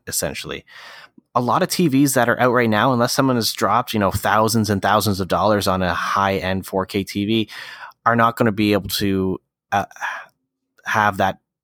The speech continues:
display. You know, like, the T Vs, majority of them, uh, if not m-,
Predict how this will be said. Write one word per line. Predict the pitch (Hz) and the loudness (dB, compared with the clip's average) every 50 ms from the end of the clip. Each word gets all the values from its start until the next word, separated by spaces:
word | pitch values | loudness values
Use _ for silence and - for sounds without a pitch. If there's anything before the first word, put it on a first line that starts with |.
| _ - | _ -8
display. | - 101 - - - 160 147 85 - - _ _ _ _ _ _ - - _ _ | -4 -4 -2 0 2 2 2 0 -2 -8 _ _ _ _ _ _ -20 -20 _ _
You | - 104 | -2 0
know, | 98 95 98 | 2 2 2
like, | 101 90 101 92 - - | 2 0 -2 -2 -4 -4
the | - 107 95 _ _ - | -4 -4 -4 _ _ -4
T | - - 175 165 | 0 0 2 2
Vs, | 123 127 135 165 185 180 - - _ _ _ _ _ _ _ _ _ _ _ _ _ _ _ _ _ _ _ _ _ _ _ _ _ _ _ _ _ _ - | 4 2 2 2 0 -2 -6 -8 _ _ _ _ _ _ _ _ _ _ _ _ _ _ _ _ _ _ _ _ _ _ _ _ _ _ _ _ _ _ -6
majority | 113 117 107 101 110 113 123 135 147 | -4 -2 0 2 2 2 4 4 4
of | 151 | 4
them, | 151 160 175 180 175 _ _ _ _ _ - - - - - _ _ _ _ _ _ _ - | 4 2 2 -2 -4 _ _ _ _ _ -20 -20 -20 -20 -20 _ _ _ _ _ _ _ -2
uh, | 98 98 95 92 85 76 | 0 0 2 2 2 0
if | 92 - | -2 0
not | - 117 107 95 | 2 2 2 2
m-, | 92 98 95 | 2 0 -2